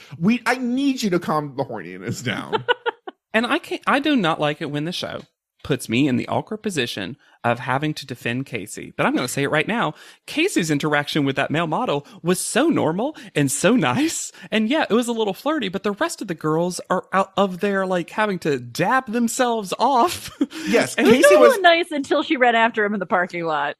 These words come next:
Speaker 3: Sure.
Speaker 1: Sure.
Speaker 3: But she knew him, sort of.
Speaker 1: Yeah, that's what I was
Speaker 2: Kind
Speaker 1: gonna
Speaker 2: of,
Speaker 1: say. To
Speaker 2: yeah.
Speaker 1: give her a little credit, she
Speaker 2: Yeah.
Speaker 1: did kind of know him. Uh, David Lim, the other, one of the other male models, is, has acted in ninety-four episodes of swat,
Speaker 2: Oh.
Speaker 1: fifteen episodes of Quantico,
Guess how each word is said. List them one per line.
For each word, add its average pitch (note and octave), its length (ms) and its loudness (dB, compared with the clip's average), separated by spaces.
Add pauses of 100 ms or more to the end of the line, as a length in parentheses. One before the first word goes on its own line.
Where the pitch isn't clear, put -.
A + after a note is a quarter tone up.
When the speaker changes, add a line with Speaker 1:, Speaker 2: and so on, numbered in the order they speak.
(140)
Speaker 3:
Sure. - 340 -4 (160)
Speaker 1:
Sure. G3+ 420 4
Speaker 3:
But - 160 -2
she - 200 -2
knew B4 320 0
him, C4 100 0
sort D#3 380 2
of. C#3+ 320 0
Speaker 1:
Yeah, D4+ 100 4
that's C#4 200 0
what - 40 4
I C#5 40 4
was C5 80 0
Speaker 2:
Kind D4+ 120 8
Speaker 1:
gonna D#4 120 6
Speaker 2:
of, A4 40 4
Speaker 1:
say. A#3 60 4
To F3+ 40 2
Speaker 2:
yeah. - 80 2
Speaker 1:
give C4+ 40 -2
her C4 120 6
a G3 80 2
little A#3+ 300 2
credit, A#2+ 500 -4 (200)
she G#3+ 280 -8
Speaker 2:
Yeah. - 100 0
Speaker 1:
did B3 180 -4
kind G3 340 -4
of C#3+ 140 -4
know A#2+ 180 -4
him. F#2 240 -12 (380)
Uh, C#3+ 160 4
David D#3+ 460 -2
Lim, G#2+ 360 -4
the A#2+ 140 -4
other, A2+ 360 0 (120)
one C3+ 200 -6
of C#3+ 60 -4
the B2 80 0
other G#2+ 140 -2
male G2+ 160 -4
models, F#2 420 -8 (380)
is, C#3 460 -2 (220)
has D3 320 -2
acted D3+ 340 -2
in D3 140 -4
ninety-four B2 480 -4
episodes F3+ 540 -4
of D#4 100 -12
swat, - 600 -4
Speaker 2:
Oh. G#3+ 80 -8 (180)
Speaker 1:
fifteen C#3+ 460 -4
episodes A#2 480 -2
of F#2+ 120 -8
Quantico, A#2 680 -8